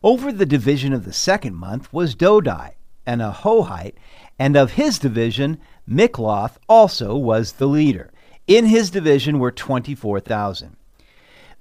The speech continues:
The captain of the first division was Jashobeam, who was of the children of Perez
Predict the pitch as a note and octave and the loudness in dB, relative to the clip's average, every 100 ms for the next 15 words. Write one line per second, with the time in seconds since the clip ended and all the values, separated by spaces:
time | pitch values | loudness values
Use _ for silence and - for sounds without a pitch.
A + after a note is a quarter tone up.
0 | - C#3 C#3+ A3 C4+ - B3+ G#3 C#3+ - | -4 -2 0 0 0 0 0 2 2 -2
1 | - A3 - C3+ A#2 A#2+ A#2+ E3 C#3+ C3+ | -2 -2 -2 -4 -2 -2 -2 -2 0 0
2 | A2+ D3+ D#3+ - A3+ G#3 C3 E2+ - - | -2 -6 -6 0 2 2 0 -4 -10 -4
3 | F3+ F#3+ F#3 F#3 - - E3 D3+ C3+ B2 | 0 4 6 6 0 -2 -2 -2 -10 -8
4 | G3 F3 D3+ C3+ A#2 - F#3+ D#3 A2+ G#2+ | -4 -4 -4 -4 -6 -8 -6 -2 -2 -2
5 | G#2+ - | -4 -8